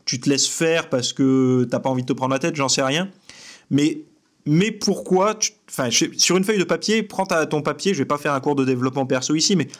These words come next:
prends une feuille de par-, papier et,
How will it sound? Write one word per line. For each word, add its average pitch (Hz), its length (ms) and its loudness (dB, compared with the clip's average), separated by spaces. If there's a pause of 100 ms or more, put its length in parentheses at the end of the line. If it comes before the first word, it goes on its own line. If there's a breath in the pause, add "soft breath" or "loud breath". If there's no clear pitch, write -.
(300 loud breath)
prends 196 120 0
une 185 100 -2
feuille 190 160 0
de 165 100 2
par-, 156 280 -2 (120)
papier 196 640 0 (120)
et, 143 300 0